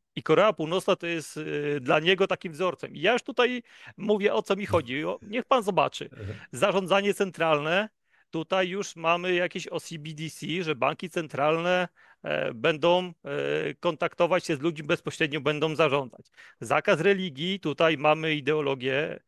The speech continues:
Speaker 1: L G B T, e, ateistów coraz więcej na Zachodzie. W Korei mamy zakaz, e, religii, tak, odgórny. Brak wolności słowa. Teraz co się dzieje, powiedzmy, w Wielkiej Brytanii, tak, że za jakieś posty są ludzie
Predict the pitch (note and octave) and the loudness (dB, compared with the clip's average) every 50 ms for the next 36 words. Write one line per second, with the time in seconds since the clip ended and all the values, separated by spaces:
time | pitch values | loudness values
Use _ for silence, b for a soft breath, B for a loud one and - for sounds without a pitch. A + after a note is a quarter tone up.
0 | b b b b b b D3 C#3+ C3 B2 C#3 B2 B2+ C#3 - C#3 C3+ C#3 D3+ E3 | b b b b b b -4 -2 -2 -2 -2 0 0 0 2 4 4 6 6 4
1 | E3+ E3+ _ _ - - C3+ C#3 C3+ C3+ - D3+ - - D3+ C#3+ C#3+ - D#3+ C#3 | 2 -2 _ _ -12 -8 -6 -4 -2 0 0 0 0 -2 -4 -6 -6 -6 -10 -6
2 | - D#3+ D3+ C3+ A#2+ C#3 D3+ - D#3+ D3 D3 D#3 B2+ D3 C#3+ - C3+ B2 G#2 C3+ | -2 -2 -2 0 0 -2 -2 -2 -2 -2 0 0 0 -2 -2 -4 -4 -4 -2 -2
3 | D#3 F3+ F3+ - - - D3+ D3+ C#3+ C#3 C#3 C3+ C#3+ C#3 C#3+ D3 F3 D3 C3+ C3+ | -2 -2 -4 -6 -8 -4 -2 -2 0 0 -2 -2 0 0 0 0 0 -2 -2 -2
4 | - - F3 E3+ - - - B B B B B B B B - - - D3 D#3 | 0 0 -2 -2 -2 -8 -18 B B B B B B B B -6 -4 -2 -2 0
5 | D3+ D3+ D3+ D3+ D#3 E3 F3 D#3+ D#3 C3 G#2+ A#2+ C3 - - C#3 C#3+ C3 D3+ C#3+ | 0 2 2 4 4 4 2 2 0 -4 -6 -10 -10 -6 -4 -4 -2 -2 -4 -4
6 | B2+ B2+ C#3 C3+ B2 A#2 G2+ G#2+ A2 - _ B B B B B B B B B2+ | -2 0 2 2 2 0 -2 -8 -14 -16 _ B B B B B B B B -4
7 | A2 - D#3 F3+ D#3 D#3+ G3+ G3 G3 G3+ G3+ - - - G#3+ - - A3 F3+ D3+ | 0 2 2 4 4 6 6 6 6 4 0 0 0 -4 -4 0 2 4 4 4
8 | A2+ B2 B2+ - _ _ _ _ _ _ _ _ _ - D3+ C#3 D3 - - D#3+ | 4 0 -6 -8 _ _ _ _ _ _ _ _ _ -2 0 0 0 -2 -4 -8
9 | - - D#3+ C3+ C#3+ D#3 D3+ D#3 D#3+ D#3 D#3 C#3 D#3+ D3 - E3 D3+ C3 D#3+ D#3+ | -6 -6 -4 0 0 2 2 2 0 0 0 0 -2 -2 -2 -6 -2 0 0 0
10 | D3 - E3 C#3+ D#3 E3 D#3+ - D#3+ C#3+ B2+ A#2+ B2 G#2+ - D3 B2+ B2 B2 C3+ | 0 0 -2 0 0 0 0 2 0 0 0 -4 -8 -6 -6 -4 -4 -4 -6 -6
11 | B2 C3+ D3 C#3 - C#3 - - - D#3 D3+ - - D3 - - D#3 D#3 D3 D3 | -2 -2 -2 0 -2 -4 -4 -4 -4 -4 -4 -4 -8 -12 -8 -8 -8 -8 -8 -10
12 | C#3 C3+ D3 D3 D3 D3 C#3+ C#3 | -6 -4 -4 -2 0 0 0 0